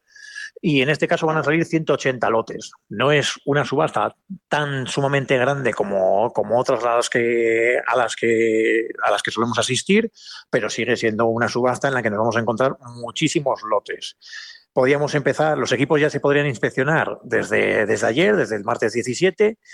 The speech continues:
y, eh, hoy mismo, eh, podrán, po-, podríamos verlos en las instalaciones de Ritchie Bros,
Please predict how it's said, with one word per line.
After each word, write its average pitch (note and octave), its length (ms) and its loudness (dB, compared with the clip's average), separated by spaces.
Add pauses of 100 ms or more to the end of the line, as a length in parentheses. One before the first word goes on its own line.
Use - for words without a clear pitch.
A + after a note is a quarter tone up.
(560)
y, G#3 400 6
eh, A#2 540 4 (140)
hoy D#3+ 200 4
mismo, B2 580 -2
eh, G#2+ 560 2
podrán, B2 380 2
po-, A#2+ 180 0
podríamos C3+ 460 0
verlos C#3 300 0
en B2 60 -8
las A#2 80 -4
instalaciones A#2+ 360 -4
de B2 80 0
Ritchie A#2+ 360 -4
Bros, F#3+ 420 0